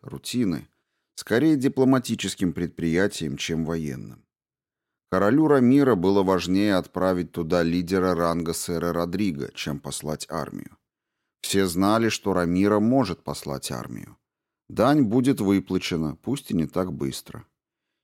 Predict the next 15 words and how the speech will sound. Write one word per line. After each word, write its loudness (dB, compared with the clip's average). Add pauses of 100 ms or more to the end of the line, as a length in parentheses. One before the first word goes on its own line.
И 2
ещё 4
следовало 4
исполнить 2
некое 2
подобие 0
танца -4
перед -10
тем, -2
как -8
отправиться -6
обратно -4
с -6
золотом -6
Аль-Рассана. -8